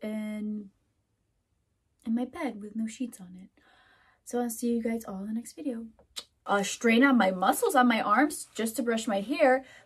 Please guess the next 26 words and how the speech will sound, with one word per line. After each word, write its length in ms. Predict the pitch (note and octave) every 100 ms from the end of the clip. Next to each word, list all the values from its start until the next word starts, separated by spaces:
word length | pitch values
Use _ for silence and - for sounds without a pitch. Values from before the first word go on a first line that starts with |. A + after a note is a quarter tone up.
| -
but 320 | E4+ D4+ C#4+
the 80 | B3+
girl 200 | A#3+ B3+
that 120 | C#4
I 60 | C4+
always 320 | B3 A3+ A#3
go 100 | G#3
to 140 | G3+
for 100 | A3+
my 140 | A3+ G3+
hair, 380 | A#3+ B3+ B3+ -
Isabel, 500 | B3 B3 G#3 G3+ G3
who 300 | G#3 A3 G#3
is 460 | - G3 G3 F#3+ -
in 300 | - G#3 G#3
the, 160 | G3 F#3+
like, 140 | F#3
Chicago, 500 | F#3 - A3+ B3 C#4 - -
<gasps> 180 | - -
Northwest 380 | B3 C4+ C4+ C4+
Indiana 340 | B3+ A3+ A3
area, 300 | G#3+ A3 A3
she 220 | A3 B3+
is 140 | A#3+ A3+
an 140 | A3+
absolute 600 | A3 G#3 - A#3 A3+ G3+